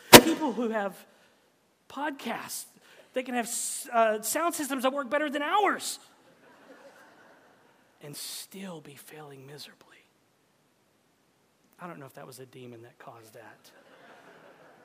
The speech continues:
Sometimes I'm a charismatic. Charismatic with a seatbelt, maybe. Even though it all looks good on the outside,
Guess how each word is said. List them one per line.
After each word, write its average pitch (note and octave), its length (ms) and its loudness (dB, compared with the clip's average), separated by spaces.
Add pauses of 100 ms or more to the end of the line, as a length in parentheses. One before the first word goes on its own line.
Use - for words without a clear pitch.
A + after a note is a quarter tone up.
(920)
Sometimes D3+ 460 -12
I'm B2+ 140 -12
a A#2 60 -18
charismatic. A2 760 -16 (1200)
Charismatic D3+ 480 -8
with C#3+ 120 -14
a C3+ 40 -14
seatbelt, C3+ 680 -12
maybe. A2+ 400 -20 (1500)
Even E3 260 -8
though D#3+ 180 -4
it C3+ 60 -8
all C#3+ 240 -8
looks F#3 240 -14
good G#3+ 180 -12
on F#3 160 -10
the D#3 140 -10
outside, B2 760 -16